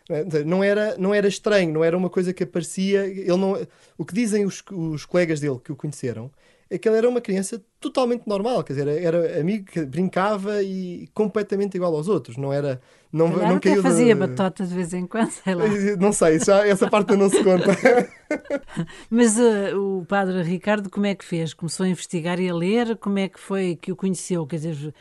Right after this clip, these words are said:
Speaker 2: ficou provocado com a vida dele e depois como é que fez para
Speaker 1: Olha,
Speaker 2: escrever
Speaker 1: fiquei,
Speaker 2: este livro?
Speaker 1: fiquei provocado e,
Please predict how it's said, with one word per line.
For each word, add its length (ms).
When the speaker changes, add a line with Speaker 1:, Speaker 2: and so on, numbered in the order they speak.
Speaker 2:
ficou 240
provocado 920
com 140
a 80
vida 300
dele 220
e 20
depois 200
como 120
é 40
que 80
fez 160
para 120
Speaker 1:
Olha, 60
Speaker 2:
escrever 260
Speaker 1:
fiquei, 160
Speaker 2:
este 160
livro? 320
Speaker 1:
fiquei 220
provocado 560
e, 220